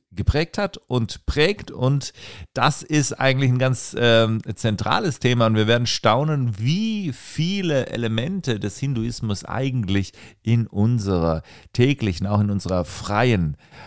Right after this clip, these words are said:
ähm, Spiritualität, äh, mit drin sind. Also, es ist eine sehr alte Religion, eine vor allem sehr vielfältige Re-, Religion. Ich habe schon gesagt, bunt. Naja,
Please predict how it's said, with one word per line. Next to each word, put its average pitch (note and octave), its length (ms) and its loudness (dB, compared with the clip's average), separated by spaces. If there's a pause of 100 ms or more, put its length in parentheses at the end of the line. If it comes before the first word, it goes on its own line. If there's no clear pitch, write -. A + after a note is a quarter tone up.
(220)
ähm, F2+ 500 4
Spiritualität, F#2 1200 0 (120)
äh, G2 320 0
mit G2 460 -2
drin G2+ 240 0
sind. C#2+ 420 -12
Also, G2 500 2 (460)
es G2 160 0
ist - 340 0
eine D3+ 720 2
sehr G#2+ 340 -2
alte D3 440 2
Religion, B2 1000 2
eine G#2 380 2
vor F#2+ 240 -2
allem G2 240 2
sehr F2+ 120 0
vielfältige G#2 640 -2
Re-, E2+ 220 -2
Religion. E2+ 420 -4
Ich E2+ 60 -4
habe F#2+ 100 -4
schon F#2+ 120 -4
gesagt, E2+ 280 -4
bunt. C#3+ 460 0
Naja, G2+ 380 2